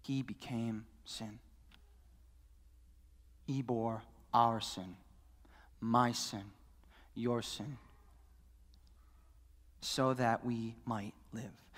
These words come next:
so that we might be righteous, so that we would not have to face the justice of God. And so, the first Adam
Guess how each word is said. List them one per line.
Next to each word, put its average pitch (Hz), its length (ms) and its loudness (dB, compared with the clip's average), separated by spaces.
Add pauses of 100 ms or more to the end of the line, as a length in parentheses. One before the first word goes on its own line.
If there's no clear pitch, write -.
(120)
so 143 320 0
that 131 240 4
we 127 180 0
might 110 460 -4
be 104 320 -4 (340)
righteous, - 760 -4 (1500)
so - 200 -2
that 117 220 -2
we 120 320 0 (160)
would 113 100 -6
not 101 100 -2
have 104 140 -8
to - 80 -14
face - 560 -6 (240)
the 113 80 -6
justice 110 760 -4
of 107 140 -10
God. - 340 -6 (2000)
And 160 120 -4
so, 170 420 8 (840)
the 123 80 -4
first 139 360 2
Adam 151 460 2